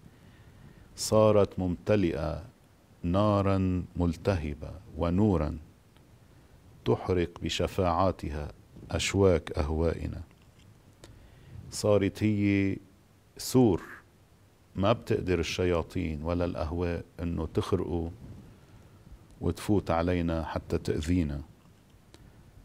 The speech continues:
صارت هي ينبوع المراحم، لأنه حملت في أحشائها مصدر كل رحمة وكل حنان،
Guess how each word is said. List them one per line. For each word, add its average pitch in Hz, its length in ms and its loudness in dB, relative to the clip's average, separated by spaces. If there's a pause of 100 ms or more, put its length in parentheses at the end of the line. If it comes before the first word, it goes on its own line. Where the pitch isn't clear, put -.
صارت 90 540 0
هي 90 320 2
ينبوع 85 520 0
المراحم، 80 680 -2 (1500)
لأنه 87 880 0 (300)
حملت 85 580 0
في 90 300 -2
أحشائها 82 720 -2 (1300)
مصدر 82 460 0
كل 101 400 -2 (280)
رحمة 78 440 -4 (100)
وكل 82 400 -4
حنان، 85 520 -2